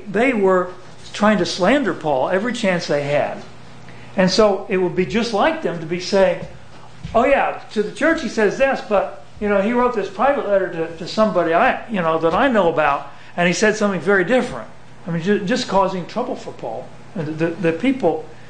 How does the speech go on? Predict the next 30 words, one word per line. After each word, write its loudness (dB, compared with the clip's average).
the -6
people 2
that -4
were 2
still 2
his -2
opponents 2
at -12
Corinth -2
were 6
real 4
jerks, -4
as -4
we're 2
gonna 0
see -2
as -2
we -6
go 2
along. -4
They -2
were -2
just, -10
they -2
were 0
real 4
jerks. -2
And -12
so -6
Paul 0